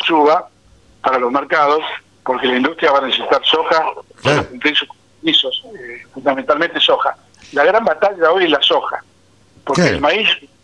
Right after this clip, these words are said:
Speaker 1: producción va a llegar con, con casi cu-, treinta y cuatro millones de toneladas compradas para las elecciones, o treinta y cinco, casi todo el saldo exportable ya coloca-, ya comprado. Eh, la gran batalla va a ser con la soja.
Speaker 2: Claro. Eh,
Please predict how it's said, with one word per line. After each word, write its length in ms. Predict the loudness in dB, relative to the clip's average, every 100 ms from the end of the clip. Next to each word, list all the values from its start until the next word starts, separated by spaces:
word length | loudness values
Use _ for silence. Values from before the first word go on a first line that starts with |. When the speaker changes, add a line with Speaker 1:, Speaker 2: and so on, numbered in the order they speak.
| _
Speaker 1:
producción 300 | -2 -2 2
va 40 | 0
a 40 |
llegar 320 | 2 2 2 0 -10 _ _ _
con, 280 | -4 -4 -4
con 300 | -6 -4 -4
casi 280 | -2 0 0
cu-, 160 | -4 -6 -6
treinta 240 | -6 -4 -2
y 40 |
cuatro 260 | 0 0 0
millones 220 | 0 0
de 40 |
toneladas 300 | 0 2 2
compradas 540 | -2 -4 0 4 4 2 -4 _ _ _ _
para 160 | -2 -2
las 80 |
elecciones, 400 | 0 0 0 0 -2
o 100 | -4
treinta 240 | -4 -2
y 40 | 0
cinco, 440 | 0 2 0 0 -8 -6
casi 240 | -4 -2
todo 120 | 0 2
el 40 |
saldo 140 | 2 0
exportable 440 | -4 -2 0 0
ya 100 | -2
coloca-, 380 | -2 -2 -2 -2
ya 180 | -2 0
comprado. 680 | -2 -2 0 2 2 2 0 -8 _ _ _ _ -6
Eh, 180 | -4 0
la 120 | 0
gran 160 | 2
batalla 300 | 0 0 2
va 60 | 2
a 40 |
ser 120 | 0 -2
con 120 | 0
la 60 |
soja. 340 | 0 -2 -6 -14 -20 -8
Speaker 2:
Claro. 360 | 0 2 0 -2 -10 -20 -20 -20 -4
Eh, 720 | 0 2 4 4 2 0 -4